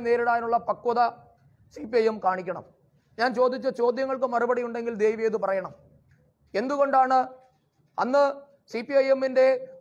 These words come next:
വയലാറിലും പുന്നപ്രയിലും നടന്ന ക്യാമ്പുകളുണ്ട്. സായുധ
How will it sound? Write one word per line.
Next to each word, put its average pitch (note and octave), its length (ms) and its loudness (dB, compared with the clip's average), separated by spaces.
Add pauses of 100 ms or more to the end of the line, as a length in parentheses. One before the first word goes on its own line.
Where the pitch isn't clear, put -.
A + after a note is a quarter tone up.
(100)
വയലാറിലും B3+ 680 4
പുന്നപ്രയിലും B3+ 640 -2
നടന്ന B3 260 -2 (120)
ക്യാമ്പുകളുണ്ട്. B3 600 0 (880)
സായുധ B3+ 440 2